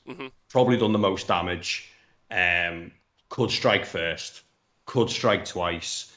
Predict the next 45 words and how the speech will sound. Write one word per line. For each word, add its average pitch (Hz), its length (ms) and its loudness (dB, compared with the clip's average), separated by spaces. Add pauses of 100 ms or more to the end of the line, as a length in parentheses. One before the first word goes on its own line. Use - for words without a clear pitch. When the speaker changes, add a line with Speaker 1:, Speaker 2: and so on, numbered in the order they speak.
(100)
Speaker 2:
They'd 104 100 -8
done 101 240 -2
everything 120 540 4
that 98 160 -2
was, 98 440 -4
you 95 80 -12
know, 85 320 -4 (800)
oppressive, 92 800 0 (460)
strong. 101 500 2
They 95 80 2
had 90 100 0
the 95 120 0
after 104 260 0
save 104 420 2
for 98 100 -6
mortals. 95 760 2 (340)
It - 80 -4
was 131 60 4
a 143 60 6
unit 139 320 6
that 113 100 2
was 98 160 -4 (260)
pretty 98 200 -6
much 90 220 -6
unkillable, 87 520 -2
right? 87 280 0
Like, 92 260 -2
there 104 80 -2
was - 280 -8 (400)
not, 107 400 0
nothing 90 300 -2
in 87 100 -2
the 87 80 -2
game 85 260 0
could 90 140 -4
really 85 220 0
do 85 140 0
anything 85 300 -4
to 87 220 0
it. - 200 -2 (340)
Um, 85 680 2 (420)
and 90 180 2
yeah, 90 220 4
it 110 60 4
had 95 200 2